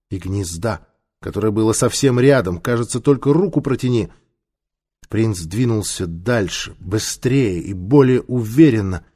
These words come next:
так как пол расселины под его ногами выровнялся,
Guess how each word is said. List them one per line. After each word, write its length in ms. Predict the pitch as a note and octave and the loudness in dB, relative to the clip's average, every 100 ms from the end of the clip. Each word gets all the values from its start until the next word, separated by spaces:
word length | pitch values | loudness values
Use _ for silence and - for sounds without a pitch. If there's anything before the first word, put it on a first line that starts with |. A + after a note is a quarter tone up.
| _ _ _ _ _ _ _ _ _ | _ _ _ _ _ _ _ _ _
так 240 | C#3+ - - | -2 0 -4
как 280 | C3+ - | -6 -4
пол 260 | D3 D3 C3 | 2 4 4
расселины 680 | B2 - - - C3 A#2+ A2+ | 0 -2 -4 -2 0 0 -4
под 140 | A2 | -4
его 200 | A#2 B2 | -2 -2
ногами 420 | A#2 A2 B2 A#2+ | -2 -2 -2 -2
выровнялся, 760 | G#2+ A#2+ C3+ G#2 F#2+ F2 - | -2 0 0 0 -4 -8 -10